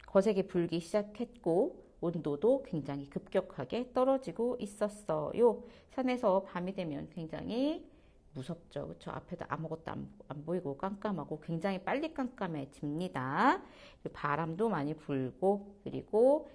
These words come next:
quickly는 드랍을 꾸며주는 부사가 되겠네요. 온도도 굉장히 빨리 급격하게 떨어지고 있었다. 이런 단어가 생각이 납니다. 그렇죠? 굉장히 절박하고 그리고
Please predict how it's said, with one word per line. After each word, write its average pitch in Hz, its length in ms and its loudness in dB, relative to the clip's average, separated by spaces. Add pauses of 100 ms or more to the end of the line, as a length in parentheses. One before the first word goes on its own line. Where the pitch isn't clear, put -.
(200)
quickly는 233 840 -2 (160)
드랍을 143 460 -4
꾸며주는 202 480 -4
부사가 170 460 -4
되겠네요. 170 800 0 (160)
온도도 160 440 -6
굉장히 156 400 -4
빨리 220 540 -2 (240)
급격하게 - 640 -4
떨어지고 202 560 -2
있었다. 185 600 -4
이런 180 340 -6
단어가 165 680 -4 (380)
생각이 214 800 -4 (380)
납니다. 160 600 -6
그렇죠? - 580 -4 (320)
굉장히 156 600 -4 (180)
절박하고 170 800 -6
그리고 294 680 2